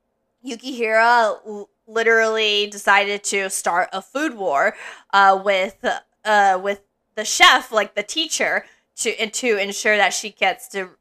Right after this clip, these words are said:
retain her place in the school because he thinks that the way she was expelled was very unfair. And that came off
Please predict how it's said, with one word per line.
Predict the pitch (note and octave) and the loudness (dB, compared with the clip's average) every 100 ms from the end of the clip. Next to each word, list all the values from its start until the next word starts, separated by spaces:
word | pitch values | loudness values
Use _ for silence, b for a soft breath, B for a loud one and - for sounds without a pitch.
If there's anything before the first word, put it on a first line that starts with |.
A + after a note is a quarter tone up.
| _ | _
retain | G#3 G#3+ G#3+ C#4+ C4+ | -6 -4 0 -2 0
her | A#3+ | -2
place | G#3 G#3+ A3+ A3+ | -4 -4 -6 -6
in | G3 | -10
the | |
school | E3+ - A3 G3+ | -10 -10 -6 -6
because | G#3 F3+ F#3 | -8 -10 -10
he | - | -12
thinks | F3 - G3 - | -14 -12 -12 -6
that | F3+ E3 | -6 -4
the | F#3 | 0
way | G#3 A3 | 2 2
she | G#3+ G3+ | -2 -6
was | F#3+ | -10
expelled | F3+ - E3 D#3+ | -16 -6 -4 -4
was | F#3 | -8
very | - E3 D3 | -10 -10 -8
unfair. | E3+ G3 G#4 A4+ G#3 | -14 -6 0 2 2
And | F#3+ | 0
that | A#3 D4 - - | 2 2 0 -2
came | G4+ G4+ | 0 2
off | C#4 D#4+ | 2 0